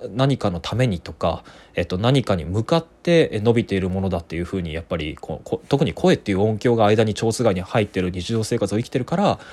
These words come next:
そう思ってしまいがちなんだけれども、いや、そんなわけがないだろうって僕やっぱどこかで思っちゃうんですよ。あの、この私から始まった思考あるいは言葉なのに、あの、この私を置き去りにするどころか、この世界の破れ目にまで行ってしまう。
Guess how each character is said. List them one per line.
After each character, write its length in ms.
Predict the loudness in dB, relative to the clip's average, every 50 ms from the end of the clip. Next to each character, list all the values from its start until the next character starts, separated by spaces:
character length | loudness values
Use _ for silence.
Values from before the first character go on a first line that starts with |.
| -20 -20 -18 -14 -8
そ 160 | -4 -2 -2
う 20 |
思 140 | 0 0 0
っ 20 |
て 80 | -2 -2
し 140 | -4 -4 -2
ま 80 | 0
い 40 | 0
が 80 | 0 -2
ち 120 | 0 -2
な 80 | 0 0
ん 20 |
だ 80 | 0 -2
け 80 | -4
れ 80 | -4 -4
ど 80 | -4 -2
も、 300 | 0 0 0 0 -2 -6 -12 -20 -20 -10 _
い 60 | -2
や、 100 | -2 -2 -4 -6 -12
そ 260 | -14 -12 -6 -4 -2
ん 60 | 0
な 100 | 2 2
わ 80 | 4 4
け 80 | 4
が 100 | 4 4
な 100 | 4 4 4
い 40 | 4
だ 60 | 4
ろ 60 | 2
う 20 |
っ 20 | 0
て 60 | -2
僕 160 | -2 0 0 0
や 60 | 0
っ 20 |
ぱ 120 | 0 -2 -2
ど 100 | 0 0
こ 100 | 0 0
か 80 | 0
で 60 | 0
思 140 | -2 -2 -4
っ 20 | -2
ち 140 | -4 -4
ゃ 20 | -6
う 40 | -6
ん 40 |
で 80 | -6 -8
す 100 | -8 -6
よ。 120 | -8 -8 -8 -12 _ _ _ -20 -20 -20 -20 -20 -20 -12 -6
あ 140 | -4 -4 -2
の、 300 | -2 -4 -4 -6 -8 -10 -6
こ 120 | -4 0 2
の 120 | 2 2
私 300 | 2 2 2 0 2 2
か 100 | 4 4
ら 80 | 4 4
始 240 | 2 2 2 2
ま 120 | 4 4 2
っ 80 | 2
た 360 | 0 2 4 6 6 6 6 4
思 120 | 0 -2 -4 -4 -4 0
考 260 | 0 2 4 4 4
あ 60 | 4
る 80 | 4 4
い 20 |
は 100 | 2 0
言 220 | -2 -4 -6 -4 -4
葉 100 | -2 -2
な 120 | -2 -2
の 120 | -2 -2 -2
に、 340 | -2 -2 -2 -4 -4 -8 -12 -20 -20 -20 -20 _ -6
あ 100 | -4 -4
の、 100 | -4 -2
こ 140 | -2 0 0
の 140 | 2 2
私 320 | 2 2 2 0 0 2 2
を 80 | 2
置 100 | 2 2
き 100 | 0 0
去 100 | 2 2
り 40 | 2 2
に 60 | 0
す 120 | 0 0 0
る 80 | 0
ど 100 | 0 0
こ 120 | 0 0 -2
ろ 100 | -2 -2
か、 300 | -2 0 0 0 0 -2
こ 120 | -2 -2
の 80 | -2 -2
世 160 | -2 -4 -4
界 140 | -2 -2 -2
の 100 | 0 0
破 300 | 0 0 2 2 2 2
れ 120 | 2 2
目 160 | 2 0 0 0
に 120 | 0 2
ま 120 | 2 2 4
で 100 | 2 2
行 80 | 0
っ 40 | -2
て 100 | -4 -6
し 120 | -6 -4 -4
ま 140 | -4 -4
う。 120 | -6 -6